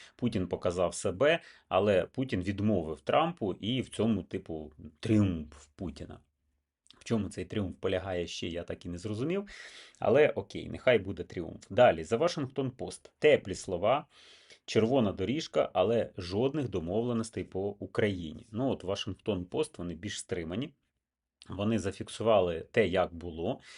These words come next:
і зафіксували, що домовленостей не досягнуто. А, при цьому залишають надію на наступні раунди. М,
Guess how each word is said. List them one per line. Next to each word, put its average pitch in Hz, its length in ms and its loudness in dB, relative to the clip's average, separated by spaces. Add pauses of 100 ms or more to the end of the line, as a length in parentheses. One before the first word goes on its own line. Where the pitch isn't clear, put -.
(220)
і 92 60 -8
зафіксували, 104 640 0
що - 140 -6
домовленостей 98 760 -2
не 95 160 0
досягнуто. 90 720 -4 (500)
А, 90 200 0
при 110 180 -2
цьому 104 300 0
залишають 95 640 2
надію 104 540 -2
на 87 120 -4
наступні 87 500 -6
раунди. 165 520 2 (420)
М, 95 300 -12